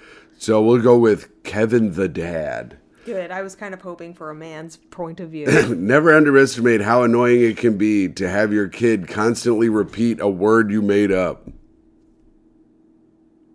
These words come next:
Speaker 2: You're not even gonna say the word?
Speaker 1: Yeah, I can read the full Twitter conversation if you'd like.
Speaker 2: Oh, there's more? Oh, it's a thread? Oh,
Speaker 1: Yeah.
Speaker 2: this is a thread.
Speaker 1: Oh, well, then let's, let's check out Jules.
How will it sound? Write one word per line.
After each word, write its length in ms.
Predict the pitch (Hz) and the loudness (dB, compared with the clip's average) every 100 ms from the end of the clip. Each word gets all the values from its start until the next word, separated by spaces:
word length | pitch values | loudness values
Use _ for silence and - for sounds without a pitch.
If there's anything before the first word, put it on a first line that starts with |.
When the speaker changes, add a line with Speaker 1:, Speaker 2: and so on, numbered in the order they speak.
| _ _ _ | _ _ _
Speaker 2:
You're 140 | 247 320 | 2 4
not 140 | 339 | 4
even 180 | 339 339 | 4 2
gonna 160 | 311 | 2
say 240 | - 302 302 | 0 0 4
the 100 | 269 | 2
word? 600 | 190 214 226 269 311 - _ _ _ _ _ _ | 2 0 2 2 0 -2 _ _ _ _ _ _
Speaker 1:
Yeah, 220 | 80 80 82 | -10 -6 -6
I 80 | |
can 180 | 90 90 | -4 -4
read 220 | 90 95 | -2 -2
the 80 | 82 | -4
full 240 | 80 92 90 | -4 -4 -4
Twitter 300 | 92 107 85 | -2 0 0
conversation 640 | 85 78 76 78 78 73 | -4 -6 -6 -8 -10 -12
if 140 | 69 | -10
you'd 140 | 73 67 | -12 -10
like. 360 | 76 82 - _ _ _ _ | -8 -8 -10 _ _ _ _
Speaker 2:
Oh, 120 | 233 | 0
there's 240 | 233 254 214 | 2 0 0
more? 260 | 226 247 247 | 0 2 4
Oh, 60 | 262 | 4
it's 120 | 240 | 4
a 40 | 220 | -6
thread? 540 | - 208 208 240 294 _ - | -2 0 2 0 -4 _ 4
Oh, 120 | 269 | 4
Speaker 1:
Yeah. 40 | |
Speaker 2:
this 160 | 294 - | 4 -2
is 120 | 247 | -6
a 60 | 196 | -12
thread. 420 | - 196 262 302 | -12 -10 -6 2
Speaker 1:
Oh, 160 | 123 127 | 6 8
well, 100 | 139 | 6
then 160 | 156 | 6
let's, 180 | 170 170 | 4 4
let's 200 | 143 127 | 2 0
check 160 | 127 110 | 0 0
out 180 | 101 82 | 0 -2
Jules. 320 | 87 82 | -4 -6